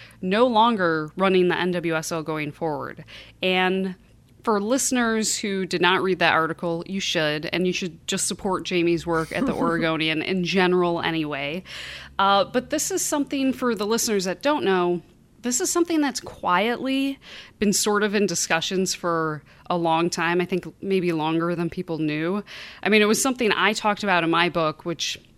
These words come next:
Speaker 1: at this point I wrote that, like, a year ago, over a year ago, and it's still something that's in discussions. And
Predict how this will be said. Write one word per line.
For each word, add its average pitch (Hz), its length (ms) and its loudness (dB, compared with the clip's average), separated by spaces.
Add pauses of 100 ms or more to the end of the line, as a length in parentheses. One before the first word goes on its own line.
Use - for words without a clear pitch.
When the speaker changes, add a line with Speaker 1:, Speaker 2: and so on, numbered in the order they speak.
(180)
Speaker 1:
at 220 140 0
this 226 200 0
point 196 300 4
I 180 140 4
wrote 175 240 -2
that, 151 440 2 (800)
like, 175 120 -8
a 165 60 -2
year 160 260 2
ago, 208 440 4 (100)
over 190 260 2
a 175 80 4
year 175 200 6
ago, 233 420 2 (260)
and 202 120 8
it's 190 140 2
still 202 420 2
something 220 440 0
that's 214 200 0
in 214 100 2
discussions. 190 720 -2
And 170 420 0